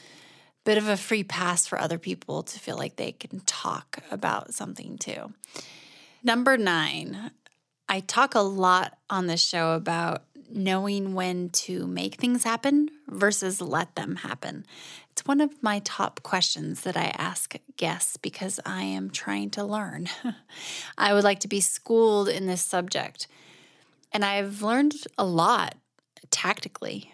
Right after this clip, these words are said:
from people who have come on the show. Specifically, one situation where Laird Hamilton told me that he rewards his intuition,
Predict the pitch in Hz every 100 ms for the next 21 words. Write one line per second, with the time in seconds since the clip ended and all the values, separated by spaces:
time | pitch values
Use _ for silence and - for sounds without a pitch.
0 | - - - 202 185 175 196 190 185 180
1 | 196 185 - 185 185 180 180 - 202 196
2 | 185 175 185 - - - - _ _ _
3 | - - - 226 - 330 320 349 311 247
4 | 240 226 214 190 214 196 214 220 240 226
5 | 202 185 - 190 185 180 180 180 180 180
6 | 175 175 175 - _ - 202 196 196 220
7 | 220 - 185 180 190 - - - - 214
8 | - _ _ - - 170 165 170 165 170
9 | 165 165 180 - _ _ _ _ - _
10 | - 185 - - - - 240 220 196 185
11 | 190 190 185 - - - - - 208 185
12 | 180 175 175 196 175 - - - -